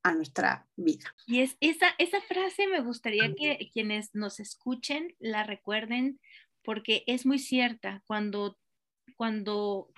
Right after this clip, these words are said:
Speaker 2: creemos que cu-, las hormonas aparecen en la pubertad, es momento adecuado para empezar a hablar sobre distintos temas asociados a la sexualidad, ya hemos llegado muy tarde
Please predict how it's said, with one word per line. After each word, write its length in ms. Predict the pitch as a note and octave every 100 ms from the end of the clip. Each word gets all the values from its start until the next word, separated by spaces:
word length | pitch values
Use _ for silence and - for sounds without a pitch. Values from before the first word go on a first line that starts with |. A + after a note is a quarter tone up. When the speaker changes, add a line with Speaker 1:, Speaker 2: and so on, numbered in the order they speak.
| -
Speaker 2:
creemos 680 | A#3 A#3 C4 C#4+ D4 D4
que 420 | - B3 B3 B3 -
cu-, 140 | A3+ A3
las 340 | G#3+ G#3+ G#3+ A3+
hormonas 680 | G#3+ A3 B3+ C#4 C4+ C4+
aparecen 720 | B3 A3+ G#3+ A#3 B3 - A#3+
en 140 | A3 G3+
la 180 | F#3 -
pubertad, 600 | F#3+ F#3 F#3 - G3+ G#3+ -
es 260 | A3 A3
momento 1160 | A3+ A3 A3 A3 A3+ B3 B3 B3+ - - B3+ - _ -
adecuado 1000 | G#3 G3+ G3+ F#3+ - G#3+ G#3+ G#3+ A3 G#3+
para 240 | A3+ G#3+ G#3
empezar 720 | G3+ - G#3+ G#3 B3+ B3+ D#4+
a 100 | D#4+
hablar 420 | A3 G#3 G3+ G#3 - - - - - _
sobre 960 | - - A3 G3+ G3 F#3+ F3+ F3+ F#3 F3 - - - -
distintos 680 | A3+ A3 C4+ C4 B3+ B3+
temas 340 | - B3 A#3 A3+
asociados 480 | G3+ G3 G3+ G#3
a 60 | G3+
la 140 | G3
sexualidad, 560 | F#3+ G3+ G3+ G#3 A3 A3+
ya 160 | G#3+ A3
hemos 180 | G#3+ G#3
llegado 360 | F#3+ F#3 F3+
muy 480 | F3+ F#3+ F#3+ F#3+ - -
tarde 600 | E3 D#3+ D#3+ E3 F3